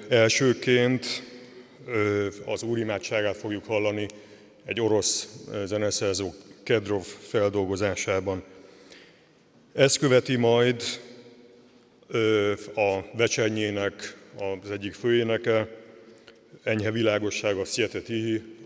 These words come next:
tradicionális kijevi, ö, dallamon fog megszólalni. Végezetül pedig a kórus számára egy szép emlékhez kötődő, ö, himnuszt fognak hallani.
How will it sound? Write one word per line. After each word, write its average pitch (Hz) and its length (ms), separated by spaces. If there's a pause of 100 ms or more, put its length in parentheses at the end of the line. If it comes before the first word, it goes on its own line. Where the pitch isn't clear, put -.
tradicionális 107 840
kijevi, 95 640 (560)
ö, 101 240
dallamon 101 420
fog 101 160
megszólalni. 95 760 (600)
Végezetül 123 720
pedig 117 460 (320)
a 104 220 (360)
kórus 117 320
számára 104 680
egy 98 340 (380)
szép 117 440
emlékhez 110 920 (300)
kötődő, 104 680 (320)
ö, 98 360 (380)
himnuszt 113 420
fognak 107 300
hallani. 120 480